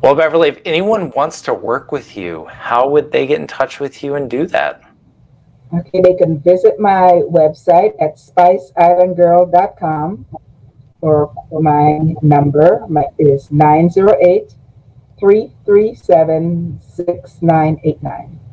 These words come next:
Speaker 2: They
Speaker 1: Do
Speaker 2: can
Speaker 1: you
Speaker 2: visit
Speaker 1: work with,
Speaker 2: my
Speaker 1: do you work with people virtually, or do you,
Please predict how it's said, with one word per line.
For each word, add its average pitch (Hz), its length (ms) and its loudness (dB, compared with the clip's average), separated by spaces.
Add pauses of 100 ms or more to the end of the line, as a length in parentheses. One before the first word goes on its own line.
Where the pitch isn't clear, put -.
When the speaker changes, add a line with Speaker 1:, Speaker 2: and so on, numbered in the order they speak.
(1200)
Speaker 2:
They 143 100 0
Speaker 1:
Do 127 100 -4
Speaker 2:
can 135 60 4
Speaker 1:
you 156 120 6
Speaker 2:
visit 156 100 4
Speaker 1:
work 160 260 2
with, 160 260 -2
Speaker 2:
my 170 140 2
Speaker 1:
do 160 240 -8
you 156 80 2
work 160 240 4
with 156 160 -2
people 156 380 0
virtually, 185 800 -2
or 127 260 4
do 117 180 -10
you, 123 340 -8